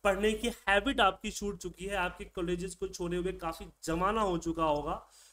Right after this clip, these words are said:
पढ़ने के discipline में नहीं होंगे, तो एक discipline maintain करना होगा सर। मैं ये नहीं कहता कि आपको दिन भर बैठ के Excel पढ़ना है, जैसे आप अपने बच्चों को डांटते रहते हैं, "पढ़ो, पढ़ो, पढ़ो", वो सिस्टम नहीं कर रहा हूँ, लेकिन एक time देना होगा आपको। याद रखिएगा, मेरी classes के बाद आपको कम से कम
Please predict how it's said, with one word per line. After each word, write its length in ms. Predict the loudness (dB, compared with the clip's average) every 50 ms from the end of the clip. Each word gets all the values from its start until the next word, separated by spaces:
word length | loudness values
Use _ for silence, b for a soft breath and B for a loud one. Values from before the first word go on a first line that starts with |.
| B B _
पढ़ने 280 | -2 0 0 0 -4 -4
के 120 | -4 -6
discipline 720 | -8 -6 -6 -4 -2 -2 -2 -2 -4 -4 -6 -6 -4 -4 -4
में 100 | -4 -2
नहीं 200 | 0 2 2 2
होंगे, 300 | 2 0 -2 -4 -4 -4
तो 100 | -6 -10
एक 160 | -12 -12 _ -6
discipline 460 | -6 -4 -4 -6 -6 -6 -6 -6 -4
maintain 460 | -2 0 0 0 0 -2 -4 -4 -6
करना 240 | -6 -8 -10 -10 -14
होगा 260 | -14 -14 -16 -18 -18
सर। 220 | -18 -20 -20 -20 _ _ _ _ _ _ _ _ -4
मैं 160 | -2 0 0
ये 100 | 0 0
नहीं 180 | 0 0 0
कहता 360 | 0 0 -2 0 0 -2 -2 -2
कि 140 | -2 -2
आपको 320 | 0 0 0 0 0 -2 -6
दिन 340 | -4 -4 -6 -4 -4 -4 -4
भर 120 | -4 -2
बैठ 260 | 0 2 0 0 0
के 220 | -2 -4 -4 -4 -6
Excel 240 | -8 -10 -10 -6
पढ़ना 260 | -2 0 0 2 2 2
है, 60 | 2
जैसे 200 | 0 0 0 0
आप 140 | 0 0 -2
अपने 140 | -4 -4
बच्चों 300 | -4 -4 -6 -4 -4 -4
को 80 | -4 -4
डांटते 360 | -2 0 0 0 0 -2 -4
रहते 220 | -4 -4 -4 -2 -4
हैं, 120 | -4 -2
"पढ़ो, 320 | 0 2 4 4 4 4
पढ़ो, 300 | 2 2 2 2 2 2
पढ़ो", 400 | 2 4 2 4 4 2 -2 -4 b b b b b _
वो 100 | 0 2
सिस्टम 360 | 4 4 4 2 2 0 0 4
नहीं 180 | 4 4 4
कर 160 | 4 0 -4
रहा 80 | -4 -6
हूँ, 120 | -8 -10 _ _ b b b b b b _ _ 0
लेकिन 300 | 0 0 0 -8 -10 -10
एक 340 | -6 -6 -6 -6 -4 -6 -8
time 460 | -6 -2 -2 -2 0 0 0 0 0
देना 180 | 0 0 0
होगा 280 | 0 -2 -2 -4 -6 -8
आपको। 300 | -8 -8 -10 _ -20 -6 -2
याद 280 | 0 2 2 0 -2
रखिएगा, 380 | -4 -8 -6 -6 -4 -4 -6 -6 -4
मेरी 240 | -4 -4 -4 -4 -6
classes 440 | -6 -4 -4 -4 -4 -6 -8 -12 -10
के 140 | _ -6 -4
बाद 260 | -2 -2 -2 -4 -4
आपको 360 | -2 -2 -2 -2 -2 -6 -10
कम 260 | -12 _ -8 -8 -8 -6
से 180 | -8 -10 -10
कम 320 | -8 -6 -6 -6 -6 -8